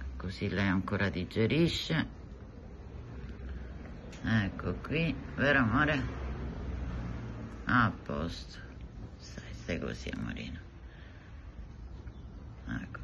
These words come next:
qua, così finisci di digerire.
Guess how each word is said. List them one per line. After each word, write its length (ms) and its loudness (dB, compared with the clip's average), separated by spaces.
qua, 120 -6
così 380 -8
finisci 520 -4
di 200 -6
digerire. 840 -8